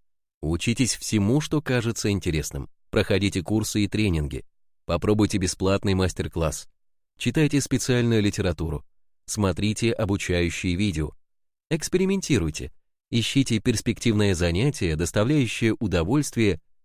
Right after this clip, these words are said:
и заряжающее энергией. Шестое. Здоровье.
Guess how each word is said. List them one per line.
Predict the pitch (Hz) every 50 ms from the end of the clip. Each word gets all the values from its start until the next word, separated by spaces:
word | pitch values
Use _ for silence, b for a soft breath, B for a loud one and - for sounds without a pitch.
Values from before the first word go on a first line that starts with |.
| _ -
и | 120
заряжающее | 107 90 107 92 90 85 87 101 104 95 92 - - - 92 90 87 -
энергией. | 95 92 85 87 82 71 67 71 65 - - - - _ _ _ _ _ _ _ _ _ _ _ _ _ _ _ _
Шестое. | - - - 98 - - - 113 120 117 110 110 104 - - - - - - - _ _ _ -
Здоровье. | 82 76 76 92 90 92 95 87 71 71 - -